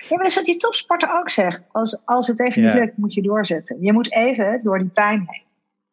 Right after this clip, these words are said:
Speaker 1: En dan wordt het mooier. En als wij niet bereid zijn om even door die pijn heen te gaan, dan wordt het niet mooier. Dan gaan we dus weer terug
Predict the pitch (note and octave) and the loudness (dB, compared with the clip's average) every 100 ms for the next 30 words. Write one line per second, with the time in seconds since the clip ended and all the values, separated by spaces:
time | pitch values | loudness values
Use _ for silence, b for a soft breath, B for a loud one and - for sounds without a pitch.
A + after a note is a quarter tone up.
0 | _ F#3+ F#3+ F#3+ G3+ F3+ F#3 F#3 - D2 | _ 0 2 2 2 0 0 -2 -4 -8
1 | - F#3+ F#3 G3+ G3 A3+ C4+ G3+ F#3+ F#3+ | -4 0 2 2 4 2 2 -2 0 0
2 | G#3+ A3 - - - F3+ G3+ G#3 F#3+ F#3 | 0 -2 -4 -6 -8 -6 -2 0 0 -2
3 | F3+ F3 G#3 G#3 F3 F3+ - D3+ G3+ F3+ | -2 0 0 0 -2 -6 -6 -6 -6 -4
4 | F#3 E3+ F3 F3+ F3 F3+ - - E3+ - | -4 -4 -6 -4 -4 -6 -10 -12 -8 -2
5 | E3+ F#3+ F3+ E3 - E3+ E3+ E3+ G#3 - | 0 0 0 -4 -4 -6 -2 -2 -2 -4